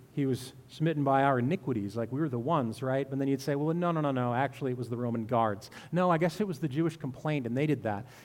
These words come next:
And then you find, you read the Bible, and you say, "Oh, actually, he was delivered up according to the foreknowledge and plan of God."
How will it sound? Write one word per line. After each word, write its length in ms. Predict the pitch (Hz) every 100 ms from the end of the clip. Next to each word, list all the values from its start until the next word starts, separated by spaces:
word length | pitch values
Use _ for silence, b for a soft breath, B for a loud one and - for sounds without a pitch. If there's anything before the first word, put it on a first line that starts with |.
| B
And 100 | 151
then 100 | 180
you 60 |
find, 260 | 175 175 165
you 60 | 156
read 120 | 156
the 40 |
Bible, 220 | 151 151
and 60 | 151
you 40 |
say, 220 | 147 151 143
"Oh, 60 |
actually, 260 | 170 - 160
he 80 | 160
was 100 | 143
delivered 320 | 147 165 160
up 120 | 156
according 300 | 165 160 143
to 40 | 139
the 80 |
foreknowledge 1120 | 135 147 147 139 131 - - - - 135 127 120
and 100 | 120
plan 220 | 131 117
of 100 | 113
God." 380 | 143 135 98